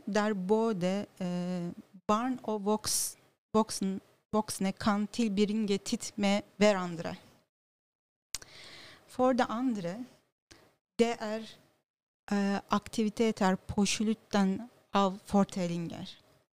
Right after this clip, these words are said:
eh, det er spørsmål og svarer del på slutten av hver fortelling.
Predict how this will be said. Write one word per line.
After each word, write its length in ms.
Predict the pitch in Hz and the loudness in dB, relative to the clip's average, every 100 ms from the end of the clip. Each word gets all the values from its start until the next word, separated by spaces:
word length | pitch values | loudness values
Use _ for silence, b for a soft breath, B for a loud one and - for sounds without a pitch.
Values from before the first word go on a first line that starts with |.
| _ _ _ _ _ _ _ _ - - - | _ _ _ _ _ _ _ _ -20 -6 0
eh, 320 | 220 214 214 196 185 | 2 2 -2 -2 2
det 120 | 233 | 2
er 300 | 220 202 202 - - | 2 -4 -8 -14 -8
spørsmål 840 | - - 226 220 - 269 302 370 - _ _ _ _ _ _ | -8 -2 0 0 4 6 6 4 -4 _ _ _ _ _ _
og 120 | 233 240 | 2 2
svarer 680 | - 220 220 220 202 196 | 0 2 4 4 4 2
del 300 | 185 196 196 - | 2 2 2 0
på 140 | - | 2
slutten 540 | 208 220 220 - 202 196 - | 2 0 -2 0 0 2 2
av 220 | 233 269 - _ - | 0 -2 -10 _ 2
hver 300 | 240 262 247 | 4 4 0
fortelling. 800 | - - 185 - 202 - - | -6 -4 -4 -4 -8 -6 -6